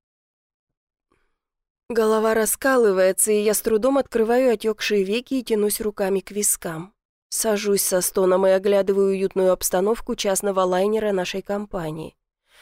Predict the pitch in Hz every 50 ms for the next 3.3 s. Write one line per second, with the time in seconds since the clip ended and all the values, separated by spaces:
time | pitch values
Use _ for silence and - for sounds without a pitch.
0 | _ _ _ 254 262 277 269 311 294 302 294 294 294 277 - 330 330 - - 214
1 | - 180 185 - 190 185 202 196 190 190 - 202 196 190 - 202 190 190 - 196
2 | 180 190 180 185 190 185 190 190 185 185 - 196 190 190 190 180 180 190 190 180
3 | 185 185 185 190 196 208